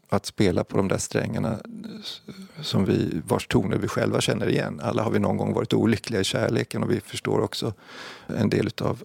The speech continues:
av hans, hans önskningar och så, kan sympatisera med dem. Så det leker han också med och, och, och på ett förväget sätt. Det finns ett ställe i, i boken, eh, som man tror först är, är ganska harmlöst och så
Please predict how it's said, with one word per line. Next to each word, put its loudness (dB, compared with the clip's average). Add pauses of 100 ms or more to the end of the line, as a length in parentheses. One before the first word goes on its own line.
av -2
hans, -2
hans -4
önskningar -2
och -4
så, -6
kan -6
sympatisera -4
med -4
dem. -6 (680)
Så 0
det 6
leker 4
han 4
också 0
med 2
och, 2
och, -2
och -4 (140)
på 0
ett -2
förväget 0
sätt. -4
Det -6
finns 4
ett 2
ställe 2 (180)
i, 2 (100)
i 4
boken, -2 (180)
eh, 0 (480)
som 2
man 4
tror 4
först -2
är, 2
är 2
ganska -2
harmlöst 0
och -4
så 0